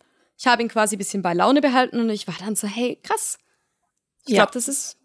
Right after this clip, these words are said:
Speaker 1: wirklich real.“ So, gut.
Speaker 2: So weit, so gut, ja.
Speaker 1: Genau, so weit, so gut. Und dann am nächsten Tag kam dann halt eigentlich so mein ultimativer Test, weil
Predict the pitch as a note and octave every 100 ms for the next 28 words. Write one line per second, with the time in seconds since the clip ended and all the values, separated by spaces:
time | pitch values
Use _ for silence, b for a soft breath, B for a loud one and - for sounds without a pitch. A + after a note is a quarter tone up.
0 | _ G3 A#3+ - G3+ - - - - -
1 | _ _ - C4+ - - - F#3+ F3 A#3
2 | C4 B3+ F#3 F3 D#3+ A3+ - _ - F4
3 | A3+ - B3 A3+ C#4 C4+ F#3 - G#3+ A#3
4 | A#3+ A#3+ A#3+ C4+ C4+ A#3+ A#3 G#3+ A3 -
5 | - G#3+ G#3+ G#3 G3 F#3+ - F#3 F3+ F3+
6 | F3+ - F3+ F3 G3 - F#3 E3 F3+ F3+
7 | - D4+ - G#3+ G3